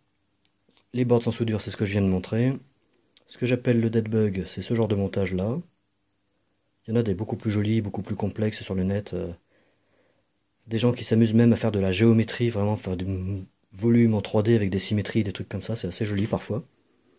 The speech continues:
Donc tout ça c'est de la protoboard, de la protoboard biface. Du Manhattan Style, euh, donc c'est le,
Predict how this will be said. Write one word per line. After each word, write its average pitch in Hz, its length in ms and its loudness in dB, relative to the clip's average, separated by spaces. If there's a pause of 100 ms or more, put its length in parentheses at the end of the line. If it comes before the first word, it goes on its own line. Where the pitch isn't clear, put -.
(1300)
Donc - 100 -20
tout 101 80 -16
ça 107 100 -6
c'est - 80 -10
de 92 60 -2
la 90 40 -2
protoboard, 117 640 0
de 107 140 0
la 101 100 2
protoboard 95 460 -2
biface. 117 640 0 (2500)
Du 120 100 -2
Manhattan 110 480 2
Style, 110 520 0
euh, 92 140 0
donc 92 180 -4
c'est 104 120 -6
le, 95 220 -2